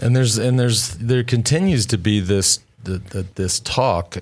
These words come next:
and I actually do think the Netflix thing didn't help anything, uh, or help, uh,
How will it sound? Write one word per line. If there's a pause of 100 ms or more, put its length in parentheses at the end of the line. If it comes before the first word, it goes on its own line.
and
I
actually
do
think
the
Netflix
thing
didn't
help
anything, (200)
uh, (160)
or
help,
uh,